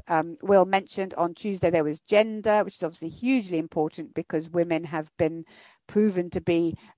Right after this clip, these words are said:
the, um, gender that basically suffers the worst effects from the climate emergency, especially in developing nations, um, that are really being hit with it.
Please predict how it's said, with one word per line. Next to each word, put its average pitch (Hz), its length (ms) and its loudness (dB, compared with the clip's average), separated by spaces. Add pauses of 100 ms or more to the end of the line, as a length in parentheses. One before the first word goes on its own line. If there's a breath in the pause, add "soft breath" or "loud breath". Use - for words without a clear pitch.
the, 170 360 0
um, 151 320 -4
gender 165 300 -2
that 156 200 0 (380)
basically 175 360 -4
suffers 165 460 -4
the 160 100 0
worst 170 360 2
effects - 420 -6
from 151 300 -4 (200 soft breath)
the 143 60 -6
climate 156 360 0
emergency, 156 760 -4 (160)
especially 175 460 -6
in 160 80 -6
developing 160 520 -2
nations, 160 680 -8 (320 loud breath)
um, 147 380 -4
that 160 160 -6
are 151 60 -8
really 165 260 -4
being 156 200 -2
hit 160 240 -6
with 147 160 -6
it. 165 160 -2